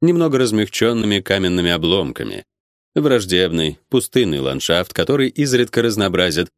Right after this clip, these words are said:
разъеденные останки брошенных космических кораблей с далекой планеты,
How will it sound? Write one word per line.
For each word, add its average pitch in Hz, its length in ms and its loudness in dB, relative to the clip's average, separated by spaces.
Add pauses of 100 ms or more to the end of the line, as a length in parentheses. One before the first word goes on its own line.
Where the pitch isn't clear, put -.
(140)
разъеденные 110 720 2
останки 87 380 0
брошенных 78 500 0
космических 78 640 -2
кораблей 82 420 0
с 78 60 -6
далекой 78 340 -2
планеты, 92 540 0